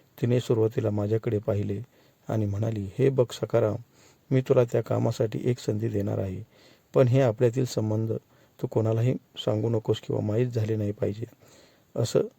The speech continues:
तुझंही, तसं तुझंही लग्न झालेलं नाही, यामुळे तुला त्याचा काही अनुभव नाही. मी तुला सारं शिकवते, चल माझ्या बेडकडे," असं म्हणून तिने मला तिच्या मोठ्या, मोठ्या बेडवर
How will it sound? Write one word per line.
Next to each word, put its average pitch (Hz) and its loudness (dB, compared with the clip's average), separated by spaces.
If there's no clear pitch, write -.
तुझंही, 123 2
तसं 131 0
तुझंही 127 4
लग्न 117 4
झालेलं 107 0
नाही, 98 -4
यामुळे 123 4
तुला 113 -2
त्याचा 113 -2
काही 107 -2
अनुभव 104 -2
नाही. 107 -6
मी 117 2
तुला 117 2
सारं 117 2
शिकवते, 107 -2
चल 131 6
माझ्या 110 4
बेडकडे," 101 0
असं 120 0
म्हणून 123 2
तिने 117 -2
मला 107 0
तिच्या 113 -6
मोठ्या, 104 -6
मोठ्या 113 2
बेडवर 107 2